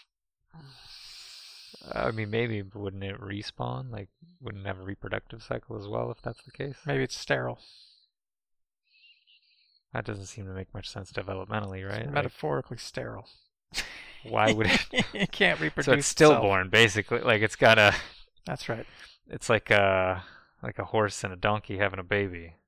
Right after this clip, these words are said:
Speaker 2: Yeah. It's a one generation, and then it just, bam.
Speaker 1: I mean, that doesn't seem
Speaker 2: I'm saying, we're hypothesizing
Speaker 1: Why would
Speaker 2: about
Speaker 1: there be that? Why
Speaker 2: what it looks like or how it will function. It's like, it's all metaphorical. So, like, literally one aspect that nobody thought of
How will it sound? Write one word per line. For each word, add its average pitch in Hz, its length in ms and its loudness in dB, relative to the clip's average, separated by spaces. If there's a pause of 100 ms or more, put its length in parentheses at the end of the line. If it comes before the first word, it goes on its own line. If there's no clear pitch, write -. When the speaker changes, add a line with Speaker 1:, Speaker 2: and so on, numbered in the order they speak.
Speaker 2:
Yeah. 131 300 -4 (680)
It's - 120 -8
a 131 60 -2
one 135 220 2
generation, 127 680 0
and 117 100 -4
then 117 120 -2
it 117 100 -6
just, - 400 -8 (100)
bam. 131 220 -4 (180)
Speaker 1:
I 104 80 -4
mean, 90 280 -6
that 92 180 -8
doesn't 87 280 -8
seem 90 340 -12 (280)
Speaker 2:
I'm 165 60 -8
saying, 139 260 2
we're 120 80 -2
hypothesizing 143 760 4
Speaker 1:
Why 110 120 8
would 104 60 6
Speaker 2:
about 127 160 6
Speaker 1:
there 98 100 2
be 95 140 -4
that? 95 300 -2
Why 101 240 -6
Speaker 2:
what 139 160 4
it - 120 -4
looks 135 380 -2
like 120 420 0
or 127 160 -4
how 139 260 4
it - 100 -2
will 127 120 -4
function. 139 600 -2
It's 131 160 -6
like, 165 120 0
it's - 100 -4
all 175 160 8
metaphorical. 147 680 2
So, 131 220 -2
like, 131 220 0
literally 151 440 4
one 151 440 2
aspect 143 540 2
that 127 120 0
nobody 135 300 0
thought 147 400 4
of 113 420 -2